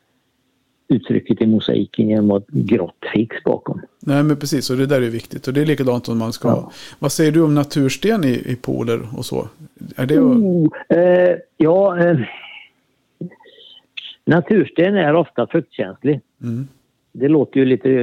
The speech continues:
Speaker 1: krum-, krumpt med, med, vi har ju berg och sten ute överallt. Som, ja. Men, eh, sågat material, eh,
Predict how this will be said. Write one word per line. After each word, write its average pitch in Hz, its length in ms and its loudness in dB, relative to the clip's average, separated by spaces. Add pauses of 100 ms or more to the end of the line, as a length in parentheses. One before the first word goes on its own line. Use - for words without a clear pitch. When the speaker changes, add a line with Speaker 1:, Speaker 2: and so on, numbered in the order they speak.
Speaker 1:
krum-, 123 340 -6
krumpt 104 360 -4
med, 113 420 -4
med, 120 260 -8
vi 120 120 0
har 120 100 2
ju 123 60 4
berg 110 400 0
och 110 120 -2
sten 107 340 -2
ute 110 200 -4
överallt. 104 440 -2
Som, 113 240 -2 (800)
ja. - 220 -4 (460)
Men, 135 340 4
eh, 135 360 2 (340)
sågat 131 420 0
material, 139 640 2
eh, 127 420 -6